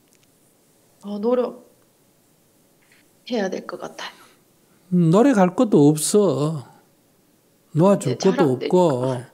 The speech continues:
Speaker 2: 그냥 "안녕히 가세요."
Speaker 1: 저
Speaker 2: 이러면 돼. "잘 가." 이러면 되는 거예요. 노력할 게 뭐 있나?
Speaker 1: 네.
Speaker 2: 오늘 그냥 "잘 가." 이러고 끝내지. 어떻게 생각해요?
Speaker 1: 네.
Speaker 2: "잘 가." 한번 해봐요.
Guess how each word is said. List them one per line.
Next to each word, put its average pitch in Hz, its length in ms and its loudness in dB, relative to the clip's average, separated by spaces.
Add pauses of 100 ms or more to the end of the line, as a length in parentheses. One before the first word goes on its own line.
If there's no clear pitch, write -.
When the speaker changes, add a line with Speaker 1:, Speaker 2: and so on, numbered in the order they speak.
(160)
Speaker 2:
그냥 220 260 4
"안녕히 185 260 4
가세요." 185 480 2
Speaker 1:
저 131 100 0
Speaker 2:
이러면 190 260 2
돼. 151 280 -4 (320)
"잘 180 200 4
가." 254 360 4
이러면 196 320 2
되는 131 300 -2
거예요. 165 420 -4 (1120)
노력할 220 400 6
게 190 100 4
뭐 160 140 4
있나? 170 120 4
Speaker 1:
네. 151 80 4
Speaker 2:
오늘 294 260 6
그냥 175 300 4
"잘 147 260 2
가." 214 320 4
이러고 165 280 0
끝내지. 190 760 -2 (220)
어떻게 185 300 0
생각해요? 165 640 -4 (340)
Speaker 1:
네. 214 280 -6 (540)
Speaker 2:
"잘 160 180 4
가." 214 220 6
한번 170 280 0
해봐요. 170 460 0